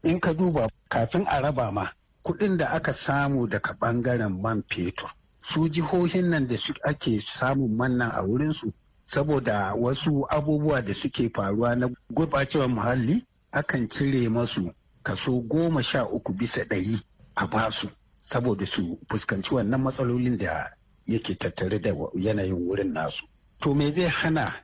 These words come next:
da aka zo wannan kuma a sake duba irin yawan mutane shi ma a yi wannan kason? To a nan kira na ga shi ne wakilanmu da ke National Assembly. To ya kamata su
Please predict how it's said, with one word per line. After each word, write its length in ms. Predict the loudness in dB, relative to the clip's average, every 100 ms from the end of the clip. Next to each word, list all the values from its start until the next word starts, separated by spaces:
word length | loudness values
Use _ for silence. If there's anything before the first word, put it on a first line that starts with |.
| _ _ -6
da 140 | -2 -2
aka 240 | -2 -2
zo 240 | 0 2 2
wannan 420 | 2 2 2 0
kuma 300 | 0 0 -2 -8 _ _ _
a 100 | -4
sake 400 | 0 0 0 0
duba 320 | 0 0 0
irin 360 | 2 2 2 2
yawan 280 | 2 2 2
mutane 520 | 0 0 -2 -2 -10 _ _ _
shi 200 | -4 0
ma 140 | 2 2
a 120 | 0
yi 40 |
wannan 400 | 0 0 0 -2 -6 -8
kason? 300 | -6 -6 -6 _ _ -10
To 80 | -4
a 140 | -2
nan 300 | 0 0 -2 -8 _ _ -10
kira 300 | -2 0 0
na 160 | -2 -4
ga 120 | -4
shi 220 | -4 -4
ne 240 | -4 -6 -10 _ _ -8
wakilanmu 840 | -4 -4 -4 -2 0 0 2 0 -2
da 100 | -4
ke 200 | -4 -4
National 440 | -2 -2 -2 -2
Assembly. 440 | -4 -8 -10 -14 -20 _ -6
To 80 | -2
ya 140 | -2
kamata 400 | -2 -2 -4 -6
su 140 | -8